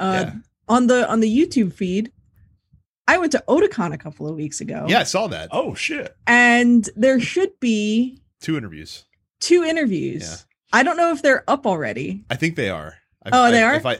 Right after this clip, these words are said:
Speaker 2: well,
Speaker 1: Yeah.
Speaker 2: maybe not. Maybe not. No, I, you know what? I saw them in our share drive, so I don't know if they're
Speaker 1: Yeah.
Speaker 2: actually posted yet. So,
Speaker 1: So if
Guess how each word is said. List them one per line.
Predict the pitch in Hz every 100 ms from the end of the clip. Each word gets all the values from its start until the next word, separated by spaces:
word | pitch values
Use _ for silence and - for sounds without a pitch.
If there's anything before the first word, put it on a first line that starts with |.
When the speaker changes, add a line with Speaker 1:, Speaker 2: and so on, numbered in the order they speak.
| -
Speaker 2:
well, | 262 415 453
Speaker 1:
Yeah. | 269
Speaker 2:
maybe | 330
not. | 220 120 101
Maybe | 202
not. | 175 117 110
No, | 170 185
I, | 180
you | 180 175
know | 202
what? | 202
I | 143 202
saw | - 185 170
them | 143
in | 123 131
our | 127 113 101
share | - 120 107
drive, | 80 76 80
so | -
I | 104
don't | 123
know | 120
if |
they're | 113 107
Speaker 1:
Yeah. |
Speaker 2:
actually | 104 - 95
posted | - 87 - 73
yet. | - -
So, | - 80 - _ _ -
Speaker 1:
So | - 277 262 254 - _ _ -
if | 277 269 262 240